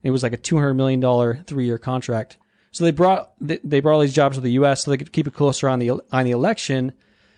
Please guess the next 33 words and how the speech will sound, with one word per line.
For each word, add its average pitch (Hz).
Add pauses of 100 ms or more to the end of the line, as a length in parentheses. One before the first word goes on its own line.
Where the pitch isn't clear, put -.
(580)
And 165
the 165
ex-, -
the 160
reason 175
they 151
gave 165
was 139
because 131
Russia 135
interfered 127
in 117
the 113
twenty 117
sixteen 120
election. 113 (320)
So -
that 170
was 185
the 175
whole 160
basis 139
for -
them 131
bringing 127
thousands 127
of 117
jobs 135
to 135
the 120
U 117
S 143 (500)
was 120